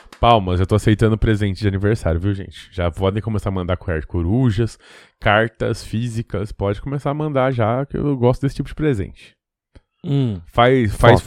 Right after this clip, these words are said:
Speaker 1: fotinha minha pra publicar nos stories do meu aniversário. Pega lá uma foto no meu perfil e coloca: "Parabéns pro Paulo, o podcaster de Harry Potter mais lindo desse país", entendeu?
Speaker 2: Por que
Speaker 1: Coisa
Speaker 2: que eu
Speaker 1: assim.
Speaker 2: abri esse portal, meu Deus do céu?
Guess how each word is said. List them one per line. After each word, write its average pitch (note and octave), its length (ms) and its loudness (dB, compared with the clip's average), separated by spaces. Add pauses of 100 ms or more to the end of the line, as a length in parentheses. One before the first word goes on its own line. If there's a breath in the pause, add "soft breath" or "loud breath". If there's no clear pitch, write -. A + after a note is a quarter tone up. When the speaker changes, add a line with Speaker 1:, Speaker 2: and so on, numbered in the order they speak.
(140)
Speaker 1:
fotinha B2+ 360 0
minha A2 240 0
pra G#2+ 140 0
publicar G2+ 400 0
nos G2 140 2
stories F#2+ 420 2
do F2+ 60 0
meu F2+ 80 2
aniversário. E2+ 680 0
Pega G#2 320 4
lá G2 120 2
uma G2 80 0
foto - 260 -4
no G2+ 60 -4
meu F#2+ 160 -2
perfil G2 480 -4 (280 loud breath)
e G2+ 80 -6
coloca: G#2+ 540 0 (320 soft breath)
"Parabéns B2 680 2
pro - 200 -14
Paulo, G#2 640 -2
o G2+ 180 -4
podcaster G#2+ 840 -2
de G#2+ 100 -4
Harry G#2 240 2
Potter G#2+ 420 0
mais G#2+ 320 0
lindo A2 300 -2
desse A2 180 -2
país", F#2 420 -2
entendeu? E2 360 -10 (100)
Speaker 2:
Por A2+ 140 2
que A2+ 220 0
Speaker 1:
Coisa D2 100 -2
Speaker 2:
que A2 80 -2
eu G2 80 2
Speaker 1:
assim. F#2+ 80 2
Speaker 2:
abri G2 240 2
esse F#2 180 -4
portal, F#2+ 680 -2
meu F#2+ 200 -2
Deus G2 560 -8
do G#2 160 -8
céu? G#2+ 720 -10